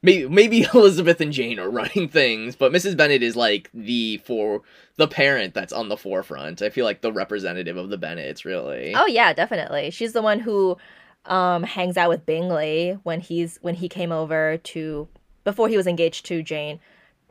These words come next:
Speaker 2: Uh, Miss-, Missus Bennet was the one, um, hosting, not Mister Bennet. Mister Bennet was nowhere to be found.
Speaker 1: So th-, we had a scene here where the two, the two matriarchs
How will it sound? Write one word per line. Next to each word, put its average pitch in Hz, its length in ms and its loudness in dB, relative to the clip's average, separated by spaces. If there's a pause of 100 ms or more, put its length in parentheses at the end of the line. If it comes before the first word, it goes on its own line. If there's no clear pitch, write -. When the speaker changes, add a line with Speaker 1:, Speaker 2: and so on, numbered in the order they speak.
(240)
Speaker 2:
Uh, 170 200 0
Miss-, 190 220 -4
Missus 175 420 -6
Bennet 165 280 -2
was 160 140 -6
the 160 100 -6
one, 143 460 -8
um, 113 320 -8
hosting, 165 640 -10
not 165 240 -4
Mister - 200 -10
Bennet. - 220 -16
Mister 190 200 -6
Bennet 104 160 -12
was 160 80 -12
nowhere 131 160 -8
to - 80 -12
be - 80 -14
found. 85 420 -12 (120)
Speaker 1:
So 117 200 -2
th-, 110 140 -8
we 123 200 -4
had 143 200 4
a 120 40 0
scene 127 260 -6
here 113 200 -2
where 101 80 -2
the 101 80 -6
two, 113 540 -4
the 135 80 -2
two 208 200 -4
matriarchs 113 960 -2